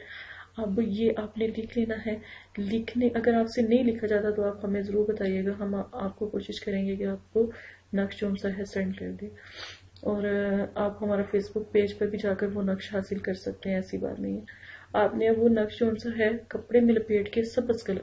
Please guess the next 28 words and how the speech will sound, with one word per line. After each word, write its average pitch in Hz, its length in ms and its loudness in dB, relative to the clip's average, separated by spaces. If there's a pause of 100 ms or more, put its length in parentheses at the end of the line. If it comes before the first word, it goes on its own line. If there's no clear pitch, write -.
(280)
के 208 80 0
कपड़ा 185 340 -2
हो, 185 140 -4
सब्ज़ 190 360 -8
कलर 185 180 -4
का 185 160 -6
कपड़ा 190 300 -6
हो, 190 240 -6 (540)
ठंडा 208 220 4
कपड़ा 196 300 -4
हो, 190 200 -2
कोई 190 220 0
सब्ज़ 190 400 0
नहीं 208 100 0
मिलता 202 300 0
तो 208 260 4
आसमानी, 196 720 0
ठंडे 240 220 8
कलर 190 260 0
का 180 80 -2
कपड़ा 185 280 -4
हो, 185 80 0
पीला, 185 380 0
आसमानी, 180 680 -4
गुलाबी, 180 500 -2 (460)
अ, 185 340 0
ऐसे 196 220 -4
कलर। 190 260 -8